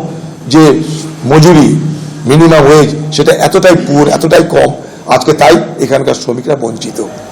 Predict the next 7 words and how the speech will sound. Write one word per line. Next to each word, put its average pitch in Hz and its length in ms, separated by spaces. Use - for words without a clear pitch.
উল্টো 175 240
দিকে 160 300
টি 220 120
বোর্ডের 202 300
যে 165 120
সহযোগিতা 160 600
দরকার, 139 360